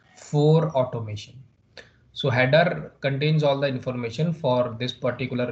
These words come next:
that this particular message is headed for this particular exchange or for this particular receiver. Okay, so that is the only advantage of packet switching, that it contains a header. Okay, so when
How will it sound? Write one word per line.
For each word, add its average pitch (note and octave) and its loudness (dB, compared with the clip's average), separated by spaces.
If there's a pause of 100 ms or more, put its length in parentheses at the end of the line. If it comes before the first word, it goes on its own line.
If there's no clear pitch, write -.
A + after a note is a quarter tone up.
(160)
that - -4 (220)
this D#3 4
particular D3 2
message C3+ -4
is C3+ -4
headed C#3 2 (360)
for C#3 4
this D#3 4
particular C3+ 2
exchange C3+ -4
or B2 0
for A#2+ -6
this C3 -8
particular A#2 -4
receiver. A#2+ -2 (300)
Okay, D#3+ -6 (300)
so C#3 -4
that C3+ 2 (880)
is C3 -4
the E3 4
only C#3+ 2
advantage C3 -2
of B2 -4
packet C3+ -2
switching, C3+ -4
that B2 0
it C3+ -6
contains C3+ 0
a B2 2
header. A2 -2 (140)
Okay, E3 -6 (240)
so C3+ 2
when D#3+ 4